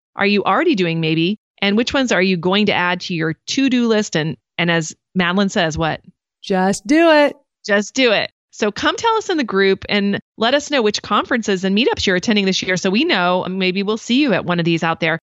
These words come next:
Speaker 1: So we would love to hear from you. Please go over to our Facebook community at facebook dot com forward slash groups forward slash communities that convert and just request entry. Make sure you put in the word action for the secret word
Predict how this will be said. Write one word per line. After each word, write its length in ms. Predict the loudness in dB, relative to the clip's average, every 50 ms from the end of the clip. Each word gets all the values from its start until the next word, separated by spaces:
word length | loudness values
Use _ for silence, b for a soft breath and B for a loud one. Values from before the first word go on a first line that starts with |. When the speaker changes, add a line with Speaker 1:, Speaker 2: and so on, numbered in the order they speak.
| _ _
Speaker 1:
So 180 | -4 -4 -4
we 200 | -2 0 0 2
would 160 | 2 2 0 0
love 320 | 0 0 0 0 0 -2
to 80 | -4 -4
hear 220 | -2 -2 -2 -4
from 180 | -2 -4 -4 -2
you. 380 | -2 -2 0 0 0 -2 -2 -4 _ _ _ -4
Please 240 | -2 -2 0 0
go 120 | 0 0 0
over 140 | 2 0 0
to 120 | 0 0
our 100 | 0 0
Facebook 380 | 0 0 -2 -2 -2 -4 -8 -6
community 440 | -2 -2 0 0 2 2 2 0 0
at 80 | 0
facebook 360 | 0 -2 -2 -2 -4 -6 -4 -2
dot 200 | -2 -2 -2 -4
com 380 | -4 -2 0 0 0 0 -2 -4
forward 260 | -4 -2 -2 -2 -2
slash 300 | -2 -4 -4 -2 -4 -4
groups 400 | -2 -2 -2 -2 -4 -10 -16 -16 _ _ _ _ _ _
forward 220 | 0 0 0 0
slash 320 | -2 -2 -2 -2 -2 -2 -4
communities 520 | -4 -2 0 0 0 0 0 -2 -4 -4
that 180 | -4 -6 -6 -4
convert 500 | -4 -4 -2 0 0 0 -2 -4 -10 -20 _ _ _ _ -4
and 220 | -2 0 0 0
just 240 | 0 -2 -2 -2 -2
request 480 | -4 -4 -4 -4 -4 -4 -4 -4 -6 -6
entry. 380 | -4 -4 -2 -2 -2 -2 -2 -2
Make 240 | -2 -4 _ -8 -6
sure 160 | -2 0 0
you 120 | 0 2
put 160 | 2 2 2 2
in 100 | 2 0
the 80 | 0
word 220 | 0 0 -2 -2 -2
action 480 | -2 -4 -4 -4 -4 -2 0 0 0 0
for 220 | -2 -2 -2 -2
the 120 | -2 -2 -4
secret 360 | -4 -4 -6 -4 -4 -6 -4
word 320 | -2 0 0 0 0 -2